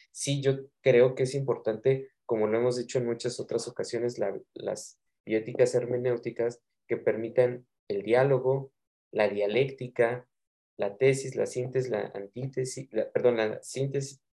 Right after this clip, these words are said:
la tesis, la antítesis y la síntesis, y que nos permita, pues, tener una, un, un, mejores conclusiones, ¿no?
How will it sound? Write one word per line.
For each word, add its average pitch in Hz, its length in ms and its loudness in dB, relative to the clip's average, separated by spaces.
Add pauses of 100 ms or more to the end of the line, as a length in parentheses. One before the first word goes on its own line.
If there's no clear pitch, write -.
(520)
la 113 380 4
tesis, 139 420 2
la 139 80 8
antítesis 135 680 -2
y 127 60 -8
la 98 180 -2
síntesis, 135 800 -6 (400)
y 123 200 -6
que 131 180 6
nos 110 260 -4
permita, 110 680 0
pues, - 320 -4
tener 107 460 -2
una, 107 520 -2 (120)
un, 110 280 -8
un, 107 300 -10
mejores 120 400 2
conclusiones, 98 720 -8
¿no? - 160 -12